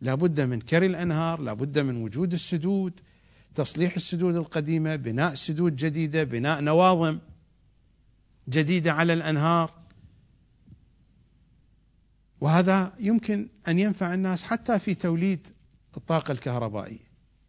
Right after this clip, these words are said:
حينما تتوفر السدود. إذا نمت الثروة المائية، نمت الثروة السمكية، نمت الثروة الحيوانية، حينئذ يمكن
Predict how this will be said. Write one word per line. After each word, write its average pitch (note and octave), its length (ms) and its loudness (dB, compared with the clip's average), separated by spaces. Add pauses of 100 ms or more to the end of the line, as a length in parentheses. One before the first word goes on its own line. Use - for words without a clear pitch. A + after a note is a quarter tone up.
حينما C3 420 0
تتوفر B2+ 560 -4
السدود. A2+ 500 -10 (4000)
إذا E3+ 240 10
نمت C4 300 6
الثروة G3+ 420 8
المائية، D#3+ 540 4
نمت E3 340 0
الثروة E3 380 0
السمكية، C#3+ 800 -4 (460)
نمت E3+ 340 2
الثروة E3 400 2
الحيوانية، D3 920 0 (840)
حينئذ F3+ 380 0
يمكن F#3+ 580 0